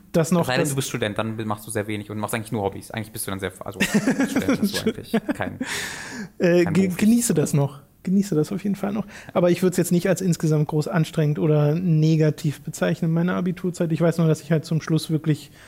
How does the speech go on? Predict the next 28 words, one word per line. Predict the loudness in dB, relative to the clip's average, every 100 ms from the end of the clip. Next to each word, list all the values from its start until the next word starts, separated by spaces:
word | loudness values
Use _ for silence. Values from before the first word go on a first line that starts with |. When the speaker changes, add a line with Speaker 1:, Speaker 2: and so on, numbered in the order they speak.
| -20 -20 -20 -20 -20 -6
Speaker 1:
so | 0 2
gar | 2 2
keine | 2 4 6
Lust | 4 2 2
mehr | 4
hatte | 4 2 2
und | 4
auch | 2 0
mir | 0 4 6 4 2 0
bei | 0
vielen | 0 4 4
Sachen | 4 2 2
dachte, | 2 2 2
"Warum | 2 4 2
habe | 2 2
ich | 2
diesen | 2 4 4 4
Deutschunterricht? | 2 2 0 0 2 0 -2 -14 -14 -10 0
Wir | 2
machen | 4 4
da | 4
nur | 4 4
Sachen | 4 2
drin, | 2 2 2
die | 4
mich | 4
nicht | 4 2 0
interessieren, | -2 0 2 4 4